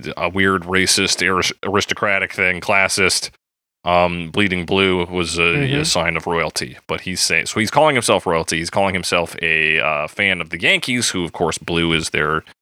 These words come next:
Speaker 1: their background color for their team logo, but he is specifying that he is not a Crip.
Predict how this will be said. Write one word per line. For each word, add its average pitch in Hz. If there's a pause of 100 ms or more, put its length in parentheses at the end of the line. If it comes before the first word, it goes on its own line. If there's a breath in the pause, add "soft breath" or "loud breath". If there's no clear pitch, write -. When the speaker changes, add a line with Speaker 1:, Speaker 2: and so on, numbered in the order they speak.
(200)
Speaker 1:
their 82
background 92
color 92
for 87
their 82
team 117
logo, 98 (360 loud breath)
but 98
he 98
is 90
specifying 98
that 90
he 113
is 107
not 123
a -
Crip. -